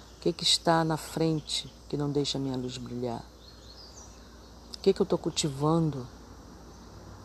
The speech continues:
O que é que eu tô vendo de mim mesma?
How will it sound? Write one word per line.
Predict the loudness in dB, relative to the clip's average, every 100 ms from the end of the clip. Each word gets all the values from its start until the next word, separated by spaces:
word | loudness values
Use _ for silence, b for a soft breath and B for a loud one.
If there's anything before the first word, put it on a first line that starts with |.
| -16 -16 -16 -16 -14 -6
O |
que | 2
é | 4
que | 6
eu |
tô | 6 6
vendo | 6 6
de | 4
mim | 4 4
mesma? | 6 4 2 0 -4 -6